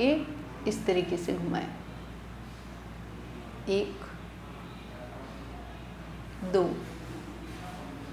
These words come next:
तीन, चार,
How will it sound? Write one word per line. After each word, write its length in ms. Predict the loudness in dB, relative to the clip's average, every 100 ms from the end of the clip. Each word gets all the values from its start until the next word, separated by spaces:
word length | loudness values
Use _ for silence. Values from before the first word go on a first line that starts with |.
| -8 -8 -8 -8 -8 -8 -8 -8 -6 -6 -6 2 8
तीन, 420 | 10 10 6 0 -4 -8 -8 -8 -8 -8 -8 -8 -8 -8 -8 -8 -8 -8 -8 -8 -6 -6 -6 -8 2
चार, 360 | 8 8 8